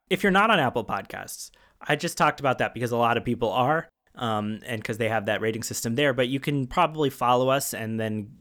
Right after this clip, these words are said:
get the new episodes each week. That's a great way also to support us. Um,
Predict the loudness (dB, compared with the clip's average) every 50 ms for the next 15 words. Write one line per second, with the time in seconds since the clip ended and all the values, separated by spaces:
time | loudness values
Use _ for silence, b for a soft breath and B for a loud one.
0 | -6 -2 -2 -2 -2 -2 -2 0 2 0 0 0 -2 -4 -2 -2 -2 -4 -4 -8
1 | -12 -12 -10 -6 -2 -2 -2 -2 -2 -6 -12 B B B B -4 -4 -2 -4 -4
2 | -2 -2 -2 -2 -2 -2 -2 0 0 0 0 -2 -2 -6 -10 -10 -10 -8 -8 -8
3 | -6 -2 0 2 2 2 0 0 -2 -8 -14 B B B B B -6 -2 0 0
4 | 0 0 -2 -6 -10